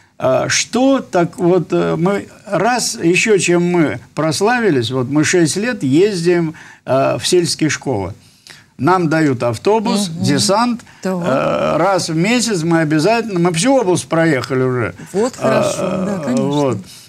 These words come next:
Speaker 1: Щас Горина Валентина Петровна, вот, э, дай бог ей здоровья, бывший директор школы, она вот щас этим занимается. Э, это очень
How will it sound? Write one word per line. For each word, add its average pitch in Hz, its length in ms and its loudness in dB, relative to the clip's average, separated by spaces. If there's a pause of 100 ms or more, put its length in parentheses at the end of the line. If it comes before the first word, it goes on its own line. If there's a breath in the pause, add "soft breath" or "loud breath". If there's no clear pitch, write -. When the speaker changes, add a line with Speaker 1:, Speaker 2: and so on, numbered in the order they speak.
(180 loud breath)
Speaker 1:
Щас 196 260 2
Горина 190 400 2
Валентина 160 480 2
Петровна, 185 580 2
вот, 156 300 0
э, 143 460 -2
дай 175 240 2
бог 165 280 2
ей 165 180 4
здоровья, 170 720 2 (180 loud breath)
бывший 175 360 2
директор 170 520 0
школы, 214 540 0 (300 loud breath)
она 180 280 2
вот 165 200 2
щас 165 260 0
этим 151 340 0
занимается. 165 1040 0 (360 loud breath)
Э, 139 520 0
это 165 260 0
очень 180 420 2